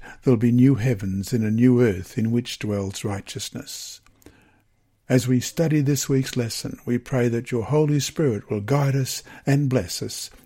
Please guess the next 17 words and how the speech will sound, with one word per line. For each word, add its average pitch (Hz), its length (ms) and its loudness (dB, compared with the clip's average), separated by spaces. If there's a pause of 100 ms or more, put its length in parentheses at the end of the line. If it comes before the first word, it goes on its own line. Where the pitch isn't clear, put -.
In 107 320 4
Jesus' 117 440 0
name, - 460 -8 (400)
amen. 101 500 -2
Our 104 180 -2
memory 135 340 4
text - 300 -2
this 147 200 0
week 190 240 0
is 131 120 0
Second 120 380 0
Peter 117 260 2
chapter 117 340 -4
three 175 420 4 (260)
and 165 200 4
verse 113 420 0
thirteen. - 920 -2